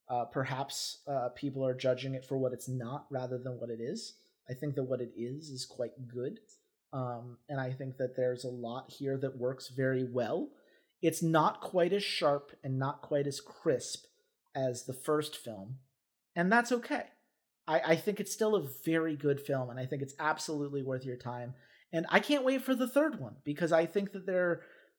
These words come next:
is a clear desire here to bring in different types of characters while still understanding what makes mysteries good and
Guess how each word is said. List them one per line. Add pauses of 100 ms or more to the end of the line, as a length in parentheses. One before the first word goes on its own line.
is
a
clear
desire
here
to
bring
in
different
types
of
characters (360)
while
still
understanding
what
makes
mysteries
good (440)
and